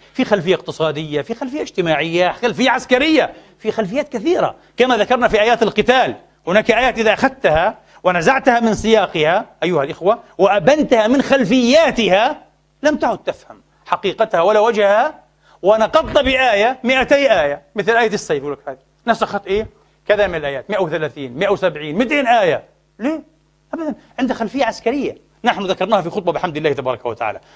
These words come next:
تفسر الآية خلف، آه، بحسب هذه الخلفية حتى نفهم الآية، جو الآية. حتى الأحاديث النبوية، يعني الآيات هناك إيه؟ أسباب النزول،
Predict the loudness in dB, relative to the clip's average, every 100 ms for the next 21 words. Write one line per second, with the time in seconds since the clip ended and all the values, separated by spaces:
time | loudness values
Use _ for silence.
0 | _ _ -6 -4 -4 -2 0 0 -2 -6
1 | -8 _ _ -2 -2 -2 _ -14 -6 -6
2 | -4 -4 -4 -4 -4 -4 -2 -2 -2 -2
3 | 0 0 2 0 2 4 4 2 0 0
4 | 0 -2 -4 _ _ _ _ _ _ _
5 | -20 -2 -2 -2 -6 -4 -2 0 0 0
6 | 0 0 0 -2 -6 -12 _ -2 0 2
7 | 2 2 0 0 -2 0 0 0 -2 -10
8 | _ _ -4 -2 0 0 2 0 0 -2
9 | -2 -2